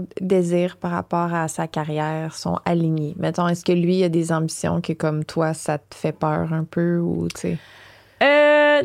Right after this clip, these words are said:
Speaker 2: non. Comme je dis, c'est sûr que des fois, je suis comme, « Ah, j'aimerais ça juste que ça soit comme plus simple. »
Speaker 1: Ouais.
Speaker 2: Avoir moins de distance, tu sais, ça, c'est, ça,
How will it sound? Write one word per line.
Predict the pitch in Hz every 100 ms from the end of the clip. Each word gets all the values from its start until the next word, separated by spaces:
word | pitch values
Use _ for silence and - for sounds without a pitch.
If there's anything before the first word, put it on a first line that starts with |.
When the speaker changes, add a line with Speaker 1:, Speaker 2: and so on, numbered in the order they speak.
| -
Speaker 2:
non. | 240 247 254 247 240 240 233 233 233 208 202 233 269
Comme | 311 277
je | 247 202
dis, | 214 269
c'est | 262
sûr | 240
que | 247
des | 214
fois, | 208 220
je | 214
suis |
comme, « | - 185 185
Ah, | - 202 202 - - - - _ _ _ _ - _ _ _ _ _ _ _
j'aimerais | 208 214 208 196
ça | 202
juste | 214 208
que | 214
ça | 196 180
soit | - 185
comme | 185 175
plus | 170 202
simple. » | - - 175 240 302 233 208 190 _
Speaker 1:
Ouais. | 214 202 196 - _ _ _ _ _
Speaker 2:
Avoir | 190 202
moins | 196 190
de | 180
distance, | 170 160 170 - 165 196 277 -
tu | -
sais, |
ça, | 208 202
c'est, | 196 175 -
ça, | - 90